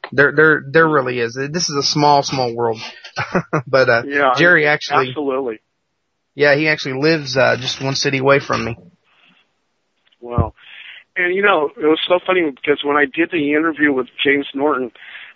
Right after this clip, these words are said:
Speaker 2: uh, his story compared very well to exactly what John Vasquez was relating to me. And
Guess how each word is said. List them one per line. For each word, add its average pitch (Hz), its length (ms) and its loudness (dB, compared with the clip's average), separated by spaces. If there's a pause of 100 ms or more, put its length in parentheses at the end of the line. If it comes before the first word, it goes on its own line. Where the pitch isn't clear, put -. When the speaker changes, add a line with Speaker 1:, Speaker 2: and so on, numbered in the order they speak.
Speaker 2:
uh, 139 320 4 (300)
his 190 140 2 (180)
story 165 600 2 (520)
compared 156 580 0
very 156 240 4
well 147 360 2 (180)
to 135 320 -2 (880)
exactly 139 520 0
what 135 180 2
John 135 380 -4
Vasquez 131 600 -4 (580)
was 123 260 -6
relating 127 540 -2 (140)
to 113 60 -14
me. 95 200 -20 (640)
And 127 640 0